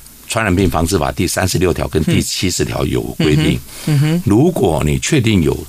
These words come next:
Speaker 1: 已经有这样的症状，就你不接受这样的一个建议快筛的话，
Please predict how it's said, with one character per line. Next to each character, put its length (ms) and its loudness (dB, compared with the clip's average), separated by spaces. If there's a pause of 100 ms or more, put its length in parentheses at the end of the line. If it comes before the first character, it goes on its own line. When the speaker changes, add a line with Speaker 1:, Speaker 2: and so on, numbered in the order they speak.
(360)
Speaker 1:
已 140 -2
经 160 0
有 80 2
这 120 -4
样 120 0
的 80 0
症 240 0
状， 260 0 (480)
就 140 0
你 100 2
不 160 0
接 220 -2
受 200 -2
这 140 -4
样 160 0
的 120 -2
一 80 -2
个 100 -2
建 340 -2
议 160 0
快 240 -4
筛 280 -2
的 100 -2
话， 240 -4